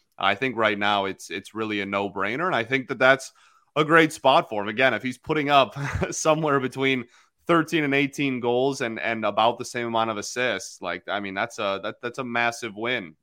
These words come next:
for, compared to what you have been getting out of your product, your wingers, you know, in the bottom six for the last few years. That's a massive step in the right direction. And then, yeah, it's, like you said, win-win for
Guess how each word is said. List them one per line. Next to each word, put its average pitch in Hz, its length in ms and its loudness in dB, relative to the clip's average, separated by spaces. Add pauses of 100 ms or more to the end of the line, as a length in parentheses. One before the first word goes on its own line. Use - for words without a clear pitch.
(140)
for, 104 260 -8
compared 127 400 -2
to 123 60 -2
what 117 180 0
you 110 140 -4
have 123 400 2
been 104 240 -4 (420)
getting 127 280 2
out 113 120 4
of 110 100 -2
your 113 120 -4
product, 113 400 -6
your 120 180 -4
wingers, 113 640 -4
you 123 80 -8
know, 107 140 -2
in 104 80 -6
the 104 40 -8
bottom 104 360 -2
six - 280 -10
for - 120 -14
the 101 40 -6
last 98 300 0
few 98 160 -10
years. 101 300 -6
That's 92 160 -12
a - 20 -12
massive 98 480 -6
step - 240 -6
in 92 60 -20
the 85 80 -14
right 80 200 -10
direction. 73 460 -12 (160)
And 113 100 -4
then, 110 140 0
yeah, 123 300 0
it's, - 240 -18
like 104 160 -8
you 101 80 -16
said, 95 280 -2
win-win 113 360 -4
for 101 240 -4